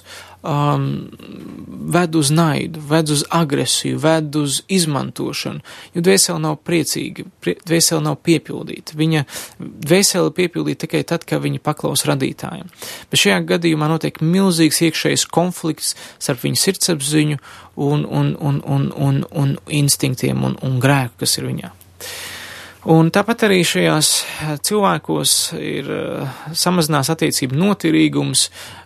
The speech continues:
principā nav homoseksuāli pāri, kas būtu uzticīgi viens otram visu savu dzīvi, <laughs> kur nu vēl, eh, gaidīšana līdz laulībām. Ehm, es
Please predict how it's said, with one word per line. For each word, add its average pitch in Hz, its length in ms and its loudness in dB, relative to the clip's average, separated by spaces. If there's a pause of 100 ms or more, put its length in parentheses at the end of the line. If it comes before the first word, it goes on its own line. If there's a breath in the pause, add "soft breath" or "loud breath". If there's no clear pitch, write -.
principā 135 960 0
nav 147 480 2
homoseksuāli 143 640 -2
pāri, 143 400 2
kas 135 160 -6
būtu 135 300 -4
uzticīgi 135 320 -2
viens 127 260 -4
otram 135 320 0
visu 131 160 0
savu 127 200 -2
dzīvi, 170 500 2 (260 loud breath)
<laughs> 131 300 -4
kur 165 120 4
nu 143 140 2
vēl, 131 200 2 (280 loud breath)
eh, 143 120 2 (180)
gaidīšana 143 640 4
līdz 147 260 4
laulībām. 139 720 0 (420 loud breath)
Ehm, - 680 -6
es 139 120 -2